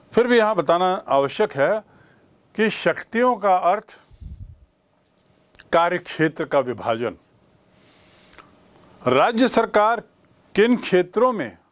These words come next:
कानून बना सकती है, कार्रवाई कर सकती है, या राज्य सरकार के दायरे में कौन कौन से विभाग आते हैं और केंद्र सरकार के दायरे में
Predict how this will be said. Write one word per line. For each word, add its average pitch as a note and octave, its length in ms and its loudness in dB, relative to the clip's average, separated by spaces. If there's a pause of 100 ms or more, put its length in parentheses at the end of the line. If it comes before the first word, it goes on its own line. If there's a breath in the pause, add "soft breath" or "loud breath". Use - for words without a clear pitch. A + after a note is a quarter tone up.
(140)
कानून D#3 400 -4
बना C#3+ 220 -2
सकती - 360 -20
है, F#2+ 200 -20 (580 soft breath)
कार्रवाई D3 400 0
कर D#3 220 -4
सकती A#2+ 400 -18
है, F2+ 240 -20 (380 soft breath)
या D#3 120 2
राज्य F#3 300 0
सरकार E3 440 0
के D#3+ 200 -8
दायरे C3 500 -2
में A#2+ 240 -12 (1600)
कौन F3+ 280 2
कौन E3+ 240 -2
से E3+ 160 -4
विभाग C3 560 -2
आते B2+ 260 -4
हैं G#2 260 -14 (1300 loud breath)
और F#3 320 0
केंद्र C4 340 2
सरकार G#3+ 440 0
के G#3+ 160 -4
दायरे E3+ 380 0
में F#3+ 180 -12